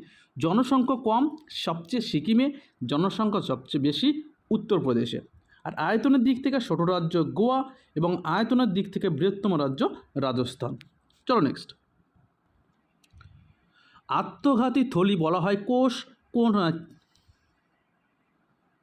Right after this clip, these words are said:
কোন কোষ অঙ্গাণুকে?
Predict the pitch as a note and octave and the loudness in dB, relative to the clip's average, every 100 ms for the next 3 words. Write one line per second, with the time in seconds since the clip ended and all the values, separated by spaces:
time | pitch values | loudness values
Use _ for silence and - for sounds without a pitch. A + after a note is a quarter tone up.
0 | _ _ _ _ _ _ _ _ _ _ | _ _ _ _ _ _ _ _ _ _
1 | A#3 B3+ C#4 D4 G#3 G#3+ G#3+ D#3 D3 C#3+ | 0 4 4 4 4 2 2 2 2 2
2 | B2+ | 0